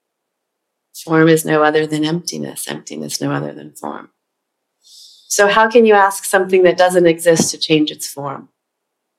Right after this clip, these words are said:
Then the goddess, by supernatural power, changed Shariputra into the likeness of herself, and changed herself into a likeness of Shariputra, and asked, "Why don't you transform yourself out of your female state?"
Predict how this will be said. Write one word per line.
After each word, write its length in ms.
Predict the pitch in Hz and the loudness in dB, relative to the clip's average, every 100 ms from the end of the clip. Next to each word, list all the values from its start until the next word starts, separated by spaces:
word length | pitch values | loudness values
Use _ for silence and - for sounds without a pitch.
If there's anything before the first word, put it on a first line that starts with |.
| _ _ _ _ _ _ _ _ - | _ _ _ _ _ _ _ _ -2
Then 240 | 226 262 | 2 4
the 100 | 285 | 2
goddess, 460 | 233 196 185 214 - | 4 4 2 0 0
by 100 | 185 | -2
supernatural 720 | 190 233 233 214 190 185 175 | 0 2 4 4 2 0 -6
power, 460 | 170 156 147 156 190 | 0 0 2 2 0
changed 500 | - 220 233 233 - | 2 4 4 2 -2
Shariputra 960 | - 208 208 202 294 311 - 151 - | 2 2 2 0 -2 0 0 -2 -2
into 420 | 160 170 - 165 | -2 0 4 4
the 120 | 156 | 6
likeness 420 | 156 160 156 170 170 | 4 2 2 -2 -2
of 120 | 160 | -2
herself, 720 | - 208 - 143 - - - _ _ _ _ - - | -2 -2 0 -2 -2 -10 -16 _ _ _ _ -20 -6
and 100 | 185 | -2
changed 400 | 185 190 185 190 | 2 4 4 2
herself 500 | 175 170 247 196 196 | 0 2 2 2 0
into 360 | 190 190 196 185 | -6 -6 2 4
a 20 | |
likeness 400 | 170 170 160 160 | 4 2 -2 -2
of 80 | 160 | -2
Shariputra, 840 | - 156 156 156 190 185 - - _ _ _ _ _ _ _ _ _ _ _ - | 0 0 0 -2 -4 -4 -6 -12 _ _ _ _ _ _ _ _ _ _ _ -2
and 180 | 175 | 0
asked, 420 | 170 160 165 - - _ _ | 2 2 -2 -8 -14 _ _
"Why 160 | - 175 | 0 2
don't 220 | 196 196 | 2 -2
you 60 | - | -4
transform 460 | 220 202 202 220 | -2 -2 0 2
yourself 440 | 226 226 - - - | 2 2 2 2 2
out 160 | 170 | 2
of 100 | 175 | 2
your 100 | 175 | 0
female 460 | 160 185 180 156 147 | 0 4 4 4 0
state?" 480 | - - 147 127 | -2 -2 0 -2